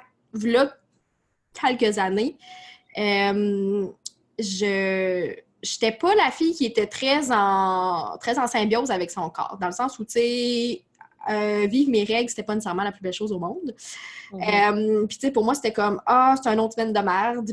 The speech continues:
Speaker 1: puis, euh, ok, tu sais. Puis là, euh, au fil du temps, ben, j'ai comme appris à, à mieux appri-, tu sais, mieux, euh, plus apprivoiser cette, euh, cette semaine-là aussi dans mon mois.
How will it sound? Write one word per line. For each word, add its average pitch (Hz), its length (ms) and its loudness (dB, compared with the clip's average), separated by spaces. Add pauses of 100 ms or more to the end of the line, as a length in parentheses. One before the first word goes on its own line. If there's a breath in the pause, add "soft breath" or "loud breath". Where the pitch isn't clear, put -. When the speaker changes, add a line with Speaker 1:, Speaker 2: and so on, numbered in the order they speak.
Speaker 1:
puis, 190 380 -2
euh, 175 280 0
ok, 208 180 -6
tu - 140 -18
sais. - 180 -12 (680)
Puis 233 160 -8
là, 247 340 2 (100)
euh, 185 420 -2 (100)
au 208 80 -4
fil 285 200 0
du - 120 -8
temps, 240 240 2
ben, 202 260 2
j'ai 196 140 -2
comme 196 160 -4
appris 190 320 -2
à, 180 420 0 (840)
à 180 800 -2
mieux 208 420 -2
appri-, - 340 -4 (480)
tu 269 120 -6
sais, 254 380 0
mieux, 294 460 -4
euh, 202 80 -2 (1800 loud breath)
plus 359 180 2
apprivoiser 214 520 2
cette, 214 300 -2
euh, 147 260 -2 (240)
cette 190 420 -4
semaine-là 202 380 -2
aussi 208 200 -6
dans 208 140 -4
mon 175 140 -6
mois. 214 240 -8